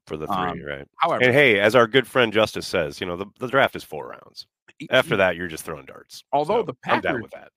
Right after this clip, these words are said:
Speaker 2: I, I, and I have stretched it to five be-, just because Green Bay has been so
Speaker 1: So good, right?
Speaker 2: good in round
Speaker 1: <laughs> Right.
Speaker 2: five. It's
Speaker 1: I know.
Speaker 2: crazy.
Speaker 1: It's great.
Speaker 2: Doc
Speaker 1: It's
Speaker 2: Davion
Speaker 1: nuts.
Speaker 2: Wicks, uh, Slayton,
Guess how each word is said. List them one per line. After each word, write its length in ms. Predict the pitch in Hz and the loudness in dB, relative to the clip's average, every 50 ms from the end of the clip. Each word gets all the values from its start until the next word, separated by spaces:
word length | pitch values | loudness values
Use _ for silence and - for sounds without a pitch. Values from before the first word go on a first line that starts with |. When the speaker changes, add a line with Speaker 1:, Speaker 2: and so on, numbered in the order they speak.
| _ - | _ -12
Speaker 2:
I, 120 | - 117 - - | -12 -10 -6 -4
I, 120 | 131 - - | -6 -4 -4
and 160 | - 151 139 147 | -6 -6 -4 -4
I 100 | 156 170 | -4 -6
have 380 | 147 180 185 240 262 247 - | -6 -6 -6 -8 -8 -10 -12
stretched 420 | - - - - 147 151 - - - | -14 -12 -8 -6 -6 -6 -6 -10 -12
it 140 | 147 123 | -12 -10
to 120 | - 127 110 | -8 -10 -10
five 520 | - - 123 120 131 139 123 107 95 - | -8 -4 -2 -2 -2 -2 -4 -6 -8 -10
be-, 160 | 104 107 95 - | -10 -12 -12 -10
just 240 | - 127 139 - - | -8 -8 -6 -6 -8
because 440 | - 151 - - - - 143 117 - | -12 -14 -12 -10 -8 -8 -8 -8 -8
Green 320 | - 98 107 131 135 123 | -8 -8 -6 -6 -6 -6
Bay 180 | 107 104 123 143 | -4 -4 -4 -4
has 180 | 151 151 131 | -4 -8 -10
been 200 | 107 113 123 123 | -12 -12 -12 -12
so 560 | 120 - - - - 117 120 127 139 151 160 165 | -12 -14 -16 -12 -8 -4 -4 -2 -2 -2 -4 -6
Speaker 1:
So 200 | 165 - 87 85 | -6 -6 -6 -2
good, 360 | 82 107 117 123 104 82 80 | 4 6 6 6 6 4 0
right? 200 | 87 90 113 113 - | -4 -4 -4 -2 -2
Speaker 2:
good 300 | 143 170 220 247 226 139 | -2 0 0 0 -2 -4
in 160 | 131 131 127 | -6 -8 -6
round 280 | 127 123 139 156 170 - | -6 -4 -4 -4 -4 -2
Speaker 1:
<laughs> 0 | |
Right. 120 | 147 - | -2 -2
Speaker 2:
five. 260 | 143 269 269 180 120 | -2 -4 -6 -6 -6
It's 220 | 117 135 139 - 117 | -6 -6 -6 -6 -6
Speaker 1:
I 40 | 110 | -6
know. 40 | |
Speaker 2:
crazy. 220 | 104 175 - 226 196 147 131 110 | -4 -4 -6 -6 -6 -8 -10 -8
Speaker 1:
It's 80 | 110 113 | -10 -8
great. 160 | - 107 95 | -8 -6 -4
Speaker 2:
Doc 180 | 143 151 175 185 - | -2 -2 -4 -4 -6
Speaker 1:
It's 240 | 190 185 190 185 185 | -6 -6 -6 -6 -6
Speaker 2:
Davion 220 | 185 180 175 175 | -6 -6 -6 -6
Speaker 1:
nuts. 140 | 165 147 147 | -8 -8 -8
Speaker 2:
Wicks, 420 | 175 165 123 98 - - - - _ - | -8 -8 -8 -10 -12 -14 -16 -14 _ -8
uh, 300 | 107 107 101 98 95 87 85 | -8 -6 -4 -4 -6 -6 -8
Slayton, 680 | - - - - 143 151 165 175 - - 92 85 80 | -10 -12 -10 -6 -4 -4 -4 -4 -6 -10 -12 -12 -14